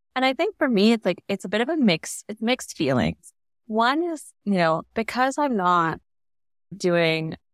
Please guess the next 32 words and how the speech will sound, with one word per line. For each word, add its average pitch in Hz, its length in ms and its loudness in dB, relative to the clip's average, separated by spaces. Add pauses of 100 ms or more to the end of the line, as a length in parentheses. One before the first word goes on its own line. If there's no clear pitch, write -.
my 175 300 -2
traditional 165 640 0
work, 120 220 0
I'm - 140 -8
on 160 160 -2
mat 156 240 0
leave 160 240 -2
right 135 240 0
now, 131 400 -2 (640)
I 214 340 0 (180)
do 247 200 -2
feel 277 160 4
a 226 80 2
little 180 180 4
bit 175 240 0
like 170 380 -2 (800)
I'm 170 180 0
on 160 200 2
vacation. 156 840 -2 (460)
Um, 156 480 2 (920)
not 190 320 0
that 151 300 2 (240)
staying 170 280 -2
at 196 80 -4
home 175 140 -2
<laughs> - 20 -8
parenting 247 380 2
a 214 40 2
thirteen-month-old 165 760 -2
feels 156 200 0
like 156 160 -2
vacation, 196 640 0